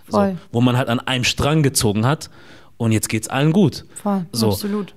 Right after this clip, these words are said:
Speaker 1: Verstehst du? Und das ist so, und dann am Ende guckst du dir das an und denkst so, ja, jetzt haben die was, was ich auch gerne gehabt hätte. Aber man sieht nicht, ja, aber das war nicht einfach nur
Speaker 2: Wie hart der Kampf war.
Speaker 1: Der Kampf war hart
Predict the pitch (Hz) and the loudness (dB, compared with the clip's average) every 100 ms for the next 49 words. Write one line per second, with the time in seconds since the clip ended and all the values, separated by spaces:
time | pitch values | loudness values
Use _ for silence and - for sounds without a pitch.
0 | - 120 143 160 135 135 156 156 147 143 | -4 0 2 4 4 4 2 4 2 2
1 | - - - - - - - - 110 147 | -6 -20 -20 -20 -20 -20 -20 -4 0 2
2 | 160 175 - 175 - 139 131 - 131 117 | 2 0 2 0 2 2 2 0 0 0
3 | 107 110 - 117 107 101 - - 107 101 | 0 -2 -2 -2 -2 -4 -18 -8 -4 -2
4 | 90 117 127 120 123 - 120 113 - 131 | -2 -2 0 0 -2 0 -2 -2 -4 -4
5 | - 95 95 98 - 104 127 151 - - | -2 -6 -6 -8 -6 -4 -4 -6 -8 -20
6 | - - 117 120 117 180 - 147 123 147 | -6 0 2 2 2 0 2 -2 0 0
7 | 123 117 120 - 131 135 160 - 131 135 | 0 0 0 0 0 2 0 0 -2 -2
8 | - 131 202 190 196 - 196 196 196 - | 0 4 6 4 0 -4 -4 -4 -4 -6
9 | 185 175 123 - 127 104 104 147 127 - | -6 -2 -2 0 -2 0 0 0 -2 -6